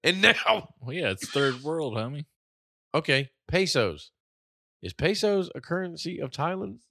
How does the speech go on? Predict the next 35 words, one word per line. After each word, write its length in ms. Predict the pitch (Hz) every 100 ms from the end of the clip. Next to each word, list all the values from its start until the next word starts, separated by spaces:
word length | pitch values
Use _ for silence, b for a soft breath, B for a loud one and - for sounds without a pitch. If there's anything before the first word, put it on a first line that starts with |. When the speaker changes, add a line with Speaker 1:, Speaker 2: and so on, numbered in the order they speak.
| -
Speaker 1:
I 100 | 151
don't 160 | 165
know. 240 | 165 170 92 - _ _ _ -
Speaker 2:
Are 120 | 160
they? 200 | 240 277 190
They're 180 | 202
not 280 | 240 277 262
in 80 | 170
Thailand. 600 | 131 175 202 104 - - - _ _ _ _ _
Speaker 1:
They're 120 | - 240
in 60 |
the 80 | 220
Philippines. 580 | 226 262 175 139 98 -
Speaker 2:
They're 120 | 139
in 60 | 175
the 60 | 170
Speaker 1:
Philippines. 760 | - 208 - 175 107 95 92
Speaker 2:
Philippines, 20 |
yeah. 320 | 131 127 87 87
Speaker 1:
Is 100 | 107
pesos 380 | 156 226 254 240
a 20 |
currency 320 | 240 277 254
there? 300 | 269 262 226 _ -
Speaker 2:
I 100 | 104
have 160 | 107 101
no 300 | 101 117 113
idea 280 | 110 117
because 280 | 101 98 101
that's 200 | 104 98 -
Asian. 540 | 104 117 107 85 95 - _ _ 165
Speaker 1:
That's 160 | 175
what 100 | 220
I'm 200 | 262 359
saying. 540 | 240 233 180 131 95